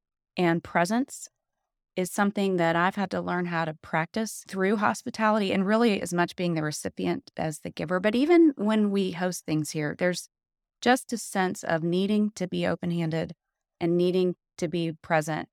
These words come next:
That's different than when I've been engaged in hospitality in my same demographic, because we all have the same expectations of how things are gonna go.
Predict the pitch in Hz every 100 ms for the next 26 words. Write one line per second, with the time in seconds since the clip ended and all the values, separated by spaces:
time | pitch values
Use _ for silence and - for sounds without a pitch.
0 | - 185 180 - 170 185 180 _ 170 160
1 | 160 - _ _ _ _ _ _ - -
2 | _ - _ 185 180 214 _ - 180 165
3 | 160 156 - 165 160 156 160 156 - 165
4 | 160 156 - 170 165 160 156 165 170 170
5 | 156 - 156 156 151 151 _ _ _ _
6 | - 156 139 - - - - - - -
7 | 160 165 156 170 180 - - - 90 -
8 | 85 - - - - - - - - 90
9 | - 90 85 - - 60 -